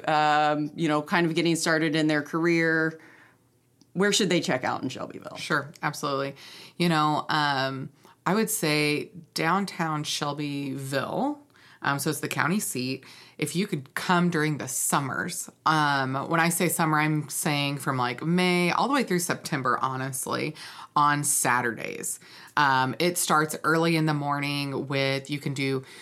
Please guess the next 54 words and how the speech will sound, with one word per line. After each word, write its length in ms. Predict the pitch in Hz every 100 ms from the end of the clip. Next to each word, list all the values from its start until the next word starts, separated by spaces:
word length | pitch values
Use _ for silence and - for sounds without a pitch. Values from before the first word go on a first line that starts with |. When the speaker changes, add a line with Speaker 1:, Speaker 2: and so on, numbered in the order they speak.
| -
Speaker 2:
yoga 800 | 160 156 165 165 165 156 156 156 -
at 340 | 139 139 151
Just 380 | 151 151 151 -
Breathe 300 | 156 151 147
Yoga 240 | 147 143
and 260 | 143 139 135
Fit 260 | - 139 -
and 220 | 147 139
Wellness. 680 | 139 139 139 139 139 147 - -
Um, 280 | 139 131 131
sometimes 400 | - 160 175 156
they 80 | 139
actually 280 | 139 156 143
even 180 | 139
do 160 | 131 143
it 80 | 139
on 100 | 135
the 100 | 135
lawn 580 | 135 127 117 139 226 220
in 140 | 165
our 360 | 156 156 160 139
Speaker 1:
Yes. 160 | 139
Speaker 2:
public 340 | 147 139 151 147
space 380 | - 156 156 -
area, 600 | 131 127 135 180 254 302 294 - - -
which 180 | - 151
is 160 | 147 139
awesome. 640 | - 269 254 262 240 233 226 - - -
Um, 220 | 156 147
sometimes 380 | - 160 165 156
they 80 | 147
even 140 | 147
have 140 | 135
free 200 | 135 170
classes 420 | 170 165 156 165 151
with 200 | 139 -
kiddos. 600 | 175 170 165 170 170 -
You 100 | 185
don't 140 | 240
have 300 | 190 156 143
to 80 | 147
have 160 | 143
a 20 | 139
kiddo 300 | 143 127 127
to 100 | 139
have 140 | 127
fun 160 | 123 120
in 80 | 127
Shelby 300 | 147 131 131
County. 320 | - 131 127
It's 200 | - -
just 200 | 170 165
my 140 | 135
experience. 760 | 104 - - - - 139 180